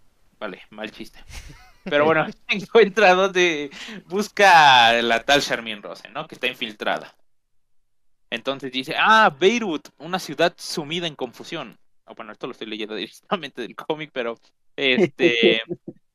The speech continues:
Speaker 1: pero bueno, van a Beirut, ¿no? Aquí en Beirut, eh, el Joker, no, el Joker no, Bruce.
Speaker 2: <laughs> Ya ni sabes.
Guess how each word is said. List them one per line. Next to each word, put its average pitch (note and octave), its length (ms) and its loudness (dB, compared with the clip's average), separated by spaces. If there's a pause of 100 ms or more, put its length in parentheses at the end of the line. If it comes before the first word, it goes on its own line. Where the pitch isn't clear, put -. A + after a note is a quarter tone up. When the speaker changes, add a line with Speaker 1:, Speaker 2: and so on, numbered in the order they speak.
(140)
Speaker 1:
pero D3+ 180 0
bueno, F3+ 340 -2
van A3+ 200 4
a G3 60 4
Beirut, B2 440 -2
¿no? G#3+ 200 -14 (840)
Aquí C#3 340 -2
en A#3+ 80 -4
Beirut, A3+ 480 0
eh, B2 280 -2
el A#2 160 -6
Joker, D#3 520 -2 (880)
no, A#2+ 160 -10
el G#2+ 100 -12
Joker A2 220 -12
no, G#2 180 -18 (120)
Bruce. E3 500 -6 (760)
Speaker 2:
<laughs> - 1000 -8
Ya D3 140 -4
ni C3 140 -10
sabes. - 520 -14